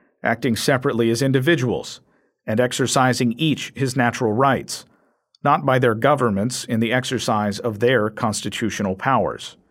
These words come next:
It was, therefore, as individuals, and only as individuals,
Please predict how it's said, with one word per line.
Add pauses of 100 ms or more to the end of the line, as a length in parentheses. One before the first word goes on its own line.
(680)
It
was,
therefore,
as
individuals, (220)
and
only
as
individuals,